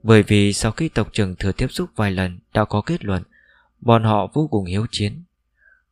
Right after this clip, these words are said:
Câu lời đồn trong tộc đó có vu sư, điều này khiến cho tộc trưởng càng thêm hoảng hốt. Thị tộc đột nhiên tập trung ở tế đàn, động tĩnh lớn như thế,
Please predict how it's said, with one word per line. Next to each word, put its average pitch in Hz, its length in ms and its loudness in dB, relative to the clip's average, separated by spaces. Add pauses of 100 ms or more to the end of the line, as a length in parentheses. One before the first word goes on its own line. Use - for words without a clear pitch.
Câu 185 140 2
lời 120 180 6
đồn 101 300 4
trong 165 200 -6
tộc - 320 -2
đó 104 320 2
có 165 100 -4
vu 120 220 -2
sư, 110 340 -6 (560)
điều 117 220 8
này 101 300 2
khiến 113 260 0
cho 175 140 -2
tộc 110 240 0
trưởng 92 260 0
càng 95 240 0
thêm 156 120 -6
hoảng 92 240 -6
hốt. 110 180 -6 (840)
Thị 123 140 6
tộc 113 220 4
đột 110 220 4
nhiên 107 240 0
tập 104 200 0
trung 156 200 -4
ở 98 100 -2
tế 151 240 -4
đàn, 92 260 -4 (440)
động 104 240 0
tĩnh 120 160 2
lớn 107 260 0
như 107 140 -2
thế, 123 340 -4